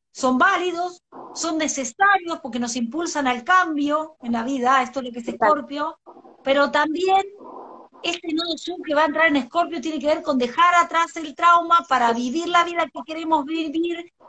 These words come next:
Speaker 1: y para comprender esa unión espiritual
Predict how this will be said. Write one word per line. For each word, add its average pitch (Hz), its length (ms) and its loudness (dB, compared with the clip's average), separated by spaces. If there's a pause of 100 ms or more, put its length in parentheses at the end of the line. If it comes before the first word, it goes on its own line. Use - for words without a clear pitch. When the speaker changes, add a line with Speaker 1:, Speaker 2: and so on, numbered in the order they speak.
(120)
Speaker 1:
y 285 140 -2
para 311 420 2
comprender 311 920 -4
esa 330 280 2
unión 302 280 -4
espiritual 294 800 -2